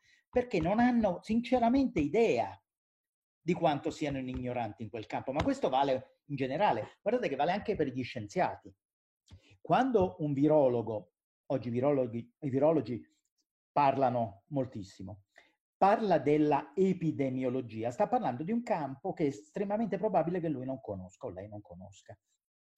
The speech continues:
Perché? Perché i virologi sono dei biologi, certe volte sono addirittura dei veterinari che studiano i virus negli animali.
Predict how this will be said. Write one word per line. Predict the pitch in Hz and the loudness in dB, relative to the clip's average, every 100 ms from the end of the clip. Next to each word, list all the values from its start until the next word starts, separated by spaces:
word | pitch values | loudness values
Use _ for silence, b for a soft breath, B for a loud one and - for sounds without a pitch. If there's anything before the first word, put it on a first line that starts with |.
| _ - | _ -2
Perché? | 190 170 110 - - - | -2 0 -6 -6 -14 -2
Perché | 160 180 147 - - | 0 2 0 -2 -6
i | 143 | 0
virologi | 165 220 277 208 123 | 2 4 2 0 -4
sono | 123 160 135 | -4 -2 -2
dei | 127 117 | -4 -4
biologi, | 123 139 117 101 92 98 - | 0 0 0 -2 -8 -12 -12
certe | - 175 | -8 -4
volte | 226 - 143 | -4 -4 -6
sono | 143 | -6
addirittura | 123 117 120 117 151 | -6 -6 -8 -6 -6
dei | 123 117 | -4 -6
veterinari | 110 131 113 135 143 92 95 | -6 -6 -4 -6 -6 -8 -12
che | 107 | -14
studiano | - 147 120 117 | -8 -6 -4 -6
i | 113 | -6
virus | 139 156 147 - | -4 -2 -4 -8
negli | 113 113 | -10 -10
animali. | 117 143 123 87 | -6 -6 -6 -8